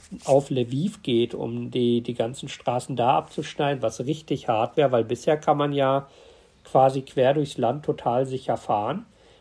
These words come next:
Und wenn die sozusagen von Norden her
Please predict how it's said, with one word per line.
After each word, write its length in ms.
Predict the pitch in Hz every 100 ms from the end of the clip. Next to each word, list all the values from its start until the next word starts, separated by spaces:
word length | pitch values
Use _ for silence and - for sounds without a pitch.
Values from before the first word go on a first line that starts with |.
| _
Und 340 | - 135 143 151
wenn 180 | 143 143
die 380 | 143 139 135 143
sozusagen 880 | 143 131 156 127 123 123 120 120 117 _ - - _ _
von 300 | - 135 127
Norden 320 | 117 131 151
her 480 | 151 147 147 151